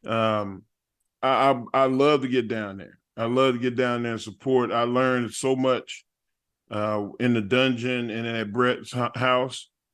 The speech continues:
Um, and, and there, there's, uh, I mean, I, I, I would also go so far as, um, I wish I knew the name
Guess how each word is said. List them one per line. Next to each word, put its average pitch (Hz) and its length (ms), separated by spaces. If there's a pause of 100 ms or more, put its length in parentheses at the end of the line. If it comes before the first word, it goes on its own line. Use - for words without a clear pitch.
(380)
Um, 104 640 (1080)
and, 123 340
and 123 320 (120)
there, 147 400
there's, 151 360
uh, 123 320 (140)
I - 80
mean, 208 200
I, - 100 (220)
I, 208 40 (160)
I 208 100
would 208 140
also 196 520
go 185 180
so 170 260
far 156 560 (500)
as, 131 560 (280)
um, 117 580 (440)
I 143 120
wish 165 480
I 143 140
knew 139 440
the 117 80
name 107 520